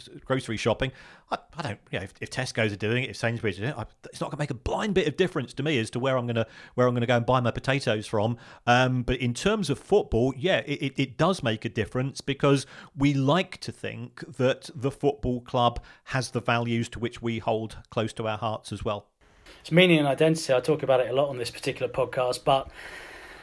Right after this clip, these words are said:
Speaker 2: you are less likely to change your spouse than you are your football club. I always say that a little bit softly 'cause my wife's in, in the next room,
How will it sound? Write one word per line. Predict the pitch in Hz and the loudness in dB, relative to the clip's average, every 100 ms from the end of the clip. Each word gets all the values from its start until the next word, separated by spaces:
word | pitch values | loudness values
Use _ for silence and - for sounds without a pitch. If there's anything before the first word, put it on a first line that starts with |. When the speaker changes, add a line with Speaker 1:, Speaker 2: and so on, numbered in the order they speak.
| - - - | -20 -20 -16
Speaker 2:
you | 135 156 170 | -2 4 6
are | 165 165 165 | 8 6 4
less | 156 165 - | 4 2 4
likely | 170 170 170 156 | 6 4 2 -2
to | 156 | -2
change | 151 170 160 151 | -2 2 2 2
your | 156 143 | 2 0
spouse | - 147 156 143 151 | 0 0 0 0 -2
than | 147 | 0
you | 139 | 2
are | 143 139 | 2 2
your | 143 | 0
football | - 175 143 | -2 -4 -6
club. | 131 117 | -4 -2
I | 143 | -2
always | 139 127 | -2 -2
say | 139 | -2
that | 127 123 | -2 -2
a | 127 | 0
little | 151 170 | 2 2
bit | 135 - | 0 -2
softly | 120 - 123 | -2 -4 -8
'cause | - 113 | -6 -4
my | 117 | -4
wife's | 117 113 - | -4 -4 -6
in, | 117 123 | -6 -8
in | 117 | -8
the | 110 | -8
next | 110 - 120 | -8 -8 -6
room, | 131 | -6